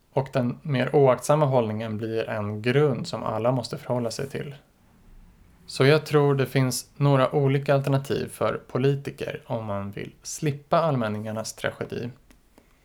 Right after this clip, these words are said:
Gäller det en lokal begränsad resurs så kan man underlätta för människor att självreglera, skapa egna normer, regler,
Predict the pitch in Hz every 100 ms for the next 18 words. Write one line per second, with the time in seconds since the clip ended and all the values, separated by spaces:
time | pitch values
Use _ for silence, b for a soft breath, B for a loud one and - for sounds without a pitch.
0 | b b b b _ _ 135 147 147 151
1 | 143 139 139 160 175 170 139 127 123 110
2 | 110 113 110 - 113 - - - - 135
3 | - 110 107 107 143 139 117 120 147 147
4 | 151 139 120 117 - - - - 147 120
5 | 110 107 127 151 120 - - _ b b
6 | b b _ - - 123 117 - - 139
7 | 127 127 123 123 135 139 131 127 127 120
8 | 117 117 113 120 113